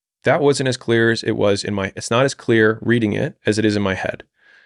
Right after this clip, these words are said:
So what's the discrepancy? S-, like, this term is confusing, or this phrase doesn't make sense, or I need to break this into a paragraph," or whatever it is. Um, and honestly, it's just doing that. Like, it took me, <laughs> it's funny. I had this, this cover letter that I was gonna include in every book.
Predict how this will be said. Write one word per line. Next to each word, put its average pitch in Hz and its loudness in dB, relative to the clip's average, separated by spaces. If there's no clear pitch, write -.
So 104 2
what's 107 2
the 120 0
discrepancy? - -4
S-, - -6
like, 107 0
this 110 0
term 101 -2
is - -4
confusing, 92 -6
or 98 -2
this 107 0
phrase 107 2
doesn't 98 -2
make 95 -4
sense, - -4
or 95 -2
I 98 -2
need 104 0
to 107 2
break 104 0
this - -4
into 92 -6
a 92 -4
paragraph," - -4
or - -4
whatever 95 -2
it 95 -6
is. - -8
Um, 95 0
and 107 0
honestly, 104 0
it's - -4
just - -8
doing 101 2
that. - -6
Like, 110 2
it 120 0
took 123 0
me, 117 0
<laughs> - -20
it's - -14
funny. - -10
I 110 0
had 120 4
this, 104 0
this 104 -2
cover 123 2
letter 101 4
that 101 0
I 98 2
was 95 -4
gonna 104 0
include 95 -2
in 95 -4
every 95 -2
book. - -2